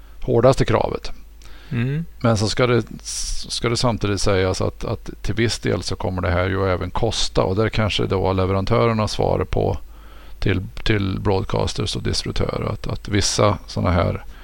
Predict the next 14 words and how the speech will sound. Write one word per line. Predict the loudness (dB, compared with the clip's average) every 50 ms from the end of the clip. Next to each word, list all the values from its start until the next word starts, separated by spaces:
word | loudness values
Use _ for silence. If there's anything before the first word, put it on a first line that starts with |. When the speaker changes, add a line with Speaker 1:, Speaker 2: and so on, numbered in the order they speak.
| -16 -16 -16 -18 -18 -18 -14 -8 -4
Speaker 1:
energibesparande | 0 2 2 4 4 4 4 4 2 2 2 2 4 6 6 6 6 6 6 4
åtgärder | 4 4 2 2 2 2 4 4 4 4 2 2 2 0 -2 -4 -10 -14 -16 -16 -16 -16 -16 -18 -8 -4
kommer | -2 0 0 0
att | 0
kosta | 2 2 0 0 0 0 0 0 0 -2 -8 -16 -18 -18 -18 -18 -20 -20 -20 -8 -4
initialt. | 0 0 0 0 2 2 2 2
Speaker 2:
Mm. | 2 0 -2 -4 -4 -6 -10 -14 -14 -16 -16 -16 -16 -18 -18 -18 -18 -14 -2
Men | 2 2 4 4 4
finns | 4 2 2 2
det | 2 0
någon | 2 2 0
form | 2 2 2 2 2 2 0
av, | 0 0 2 2 2 2 2 0 -2 -4 -4
eh, | -4 -2 -4 -4